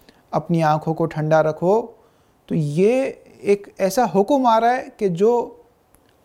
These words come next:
حکم نہیں، اصل میں خبر دی جا رہی کہ آپ کی آنکھیں ٹھنڈی رہے گی، یعنی آپ کے مسائل حل ہو جائیں گے۔ یہ جو آپ مضطر ہوئی ہیں، یہ اضطرار آپ کا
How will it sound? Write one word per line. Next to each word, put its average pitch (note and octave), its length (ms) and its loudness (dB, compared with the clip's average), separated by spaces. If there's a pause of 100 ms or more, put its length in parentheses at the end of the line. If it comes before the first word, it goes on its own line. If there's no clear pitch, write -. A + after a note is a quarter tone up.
حکم B3 240 2
نہیں، C4 220 2
اصل G#3 200 -2
میں G#3+ 120 0
خبر A3+ 300 0
دی G3 140 -2
جا F3 180 4
رہی A#3 120 -2
کہ A#3+ 100 -4
آپ F#3+ 200 2
کی A3 100 -2
آنکھیں F#3 280 -4
ٹھنڈی F#3+ 340 0
رہے E3+ 180 2
گی، C#3+ 240 0 (360)
یعنی F#3 160 -2
آپ F3+ 200 2
کے G3+ 60 0
مسائل F#3 380 0
حل F3+ 140 2
ہو F3+ 120 2
جائیں D3 260 -2
گے۔ - 60 -12 (420)
یہ G3 140 2
جو G#3 180 0
آپ F#3+ 340 2
مضطر F3+ 420 0
ہوئی F#3 320 -2
ہیں، G#3 180 -6 (380)
یہ G3 180 2
اضطرار G3+ 460 4
آپ F#3 200 2
کا G#3+ 80 -2